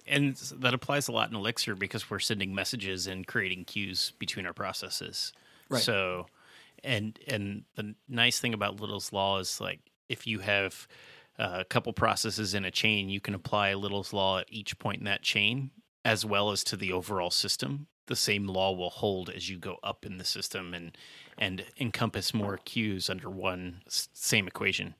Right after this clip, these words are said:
Speaker 1: The Strange Loop talk, if you guys wanna look it up, it's, uh, John Moore, uh,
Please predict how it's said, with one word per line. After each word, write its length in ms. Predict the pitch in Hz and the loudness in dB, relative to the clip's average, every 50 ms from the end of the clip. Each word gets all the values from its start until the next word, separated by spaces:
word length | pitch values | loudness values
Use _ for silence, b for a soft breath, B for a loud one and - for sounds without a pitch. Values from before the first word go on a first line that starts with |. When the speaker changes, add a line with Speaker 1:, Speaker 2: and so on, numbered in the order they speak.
| b b b b b b b b b b b b - | b b b b b b b b b b b b 0
Speaker 1:
The 120 | - 113 | 2 4
Strange 420 | - - - 117 113 123 117 - 117 | 4 6 6 8 6 6 6 4 2
Loop 140 | 110 - | 2 2
talk, 320 | - - 101 98 98 - - | 2 2 2 2 2 2 0
if 140 | 95 - - | -4 -4 -2
you 60 | 92 | -2
guys 220 | 101 98 92 - | 0 0 0 0
wanna 160 | 101 101 95 | 0 0 0
look 180 | 95 92 - - | 0 -2 0 2
it 60 | 98 | 2
up, 240 | 98 98 95 - - | 2 2 2 0 -2
it's, 520 | - 101 98 - - - - - - - - - | -6 -6 -4 -4 -2 -2 -2 -2 -2 -4 -6 -4
uh, 340 | - 98 - 85 85 82 85 113 | -4 -2 -2 0 -2 -2 -4 -2
John 460 | 107 - 117 104 104 104 104 104 104 | 0 2 4 4 4 4 4 2 2
Moore, 440 | 104 101 104 107 120 131 131 127 - _ _ b b b b b b b b b b - | 2 2 2 2 2 0 -2 -4 -6 _ _ b b b b b b b b b b -6
uh, 400 | - 95 92 98 101 90 92 92 | -4 -2 -2 0 0 -2 -2 -4